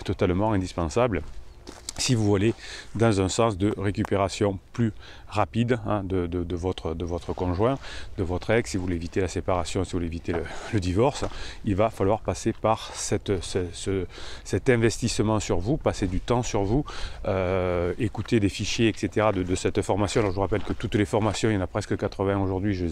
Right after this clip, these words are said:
j'arrête de les compter, elles sont en descriptif de, de cette vidéo. C'est en, en vous changeant, c'est en changeant que vous souffrirez moins pendant la crise de votre conjoint. C'est l'opportunité de, de changer, puisque plus vous aurez changé, plus vous allez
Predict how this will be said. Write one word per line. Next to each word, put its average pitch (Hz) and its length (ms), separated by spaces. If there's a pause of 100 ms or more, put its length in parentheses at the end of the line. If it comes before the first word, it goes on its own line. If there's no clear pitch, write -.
(140)
j'arrête 101 260
de 98 60
les 95 100
compter, 104 380 (500)
elles 98 40
sont 104 240
en 101 60
descriptif 101 560
de, 85 160 (640)
de 123 140
cette - 240
vidéo. 104 480 (300)
C'est - 640
en, 107 280 (320)
en 107 120
vous 110 180
changeant, 120 500
c'est - 120
en 101 80
changeant 107 380
que 117 100
vous 90 120
souffrirez 107 420
moins 107 220
pendant 98 240
la 95 100
crise 98 180
de 95 60
votre 92 160
conjoint. 101 380
C'est - 120
l'opportunité 113 800 (520)
de, 113 260
de 107 160
changer, 110 400
puisque - 280 (280)
plus 127 100
vous 113 240
aurez 107 140
changé, 107 400
plus 104 120
vous 95 140
allez 95 160